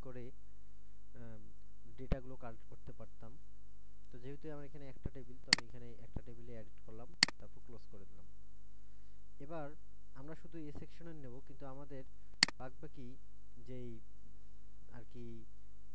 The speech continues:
এই যে ফিল্ডগুলো রয়েছে, এই সবগুলো ফিল্ডেই থাকবে,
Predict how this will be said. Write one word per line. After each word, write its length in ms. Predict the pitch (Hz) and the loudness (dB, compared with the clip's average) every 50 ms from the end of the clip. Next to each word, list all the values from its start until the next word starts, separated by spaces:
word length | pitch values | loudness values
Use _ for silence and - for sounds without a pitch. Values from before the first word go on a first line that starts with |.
| - - | 0 0
এই 140 | - 139 123 | 0 0 0
যে 240 | 123 135 135 127 120 - | 0 0 0 0 0 -2
ফিল্ডগুলো 420 | - 147 151 147 131 135 143 151 135 | 0 0 0 0 0 0 0 0 0
রয়েছে, 420 | 131 123 117 - - 120 120 127 - - | 0 0 0 0 0 0 0 0 0 0
এই 160 | 127 143 143 - - | 0 0 0 0 0
সবগুলো 340 | 151 139 - - 143 143 147 - - | 0 -2 0 0 0 0 0 0 0
ফিল্ডেই 440 | 151 147 147 135 135 123 120 139 - - - - - - - - - | 0 0 0 0 0 0 0 -2 0 -2 0 0 0 0 0 0 0
থাকবে, 400 | - 127 127 - - - 98 | 0 0 0 -2 -2 -2 0